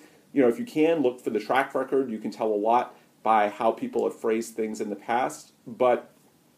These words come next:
beyond that, if they don't have a history, I would say watch the demeanor. One reason I always believed, uh, Jay Sports, our buddy out of New York, is that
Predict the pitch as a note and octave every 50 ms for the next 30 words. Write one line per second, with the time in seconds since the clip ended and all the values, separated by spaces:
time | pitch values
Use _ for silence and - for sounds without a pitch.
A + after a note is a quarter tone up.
0 | _ _ _ _ - - C#3+ C3+ C3+ C3 D3 D#3+ D3 B2+ B2 B2 C#3+ A#2+ C3+ D3
1 | C#3+ C3 A#2 B2 A#2+ - - B2 A#2+ A#2+ A#2+ - - - - - B2 C#3+ D3+ D3+
2 | - D#3 C#3 B2+ A#2+ G#2+ A#2+ B2 B2+ C3 - - - - - - - _ _ _
3 | - B2 A#2+ A#2 A2 F#2+ G#2 G#2 F#2+ - - - - _ _ _ - C#3 C#3+ D3+
4 | D#3 D3 D3 C3 B2 B2+ C3+ C3 C3 C3 B2 A2+ A2+ A2+ A#2 A#2 A2+ G#2+ G#2 -
5 | - _ _ _ _ _ _ _ _ - A2 G#2 G#2 G2+ G2+ - - B2 A#2+ A#2+
6 | A#2+ - - - B2+ B2+ A#2 G2+ - - - G#2+ G#2 A2 A2 A2 A2 G#2+ G#2 G#2
7 | F#2+ G#2 G#2+ G#2 G#2 G#2 A2+ A#2+ A#2+ G#2+ G2+ - - - _ - A2+ A2 G#2+ -
8 | - A2 G#2+ G#2 G2+ - -